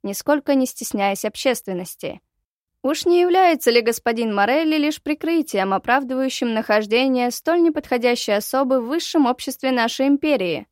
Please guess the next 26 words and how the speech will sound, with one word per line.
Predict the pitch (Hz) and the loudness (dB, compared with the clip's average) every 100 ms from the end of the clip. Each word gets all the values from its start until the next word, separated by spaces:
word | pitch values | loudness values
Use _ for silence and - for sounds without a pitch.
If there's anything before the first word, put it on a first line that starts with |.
| _ _ _ _ | _ _ _ _
Возможно, | - 202 208 226 285 302 | 0 0 2 0 4 6
мисс | 311 311 - | 6 4 2
Сольер | 294 277 277 277 | 0 2 2 0
имеет | 254 262 262 - | 0 0 0 -2
куда | 302 359 | 0 0
более | 294 269 285 285 | 4 4 4 2
высокопоставленного | 269 - 254 226 220 - 233 240 240 226 226 | 0 -6 -6 -4 -4 0 0 0 -2 -2 -4
покровителя, | 233 - 240 269 285 - 180 180 | -6 -4 -2 -2 -2 -4 -6 -4
чем | - 185 | -6 -2
военачальник | 190 190 185 180 262 240 240 240 | 0 0 -2 -2 -2 0 -2 -2
империи. | 247 240 214 180 175 175 - _ _ _ _ _ | -2 0 0 -2 -4 -8 -14 _ _ _ _ _
Напоминаем | 254 262 339 359 339 247 202 190 | -2 0 4 4 6 4 2 2
вам, | 185 185 | 2 0
ходят | - 233 214 233 | -2 -2 0 -4
упорные | 214 226 208 202 | 0 0 0 -4
слухи, | 208 320 339 233 | -4 -4 -4 -4
что | - 240 | -2 0
именно | 262 254 | 0 0
Кристиана | 247 262 - 320 311 233 190 | -2 -6 -4 -2 0 0 0
займет | 190 196 190 - | -2 -2 -4 -6
престол | 202 - 302 311 | -8 -2 0 0
после | 294 240 208 | -2 -6 -4
того, | 196 202 196 | -4 -4 -2
как | 202 | -4
Родольфо | 202 196 190 - 185 | -2 -2 -2 -4 -8
Викторион, | 180 - 196 269 311 | -8 -6 -2 2 2